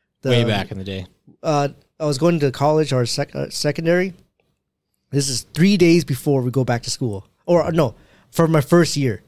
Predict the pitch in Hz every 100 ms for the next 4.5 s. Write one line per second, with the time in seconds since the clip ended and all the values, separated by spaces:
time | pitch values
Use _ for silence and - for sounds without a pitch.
0 | _ _ 151 131 180 185 185 165 160 120
1 | 113 - _ _ _ _ _ _ 143 151
2 | 170 160 160 135 139 139 - 120 107 _
3 | _ - 135 127 185 175 180 - 139 139
4 | 135 147 175 131 98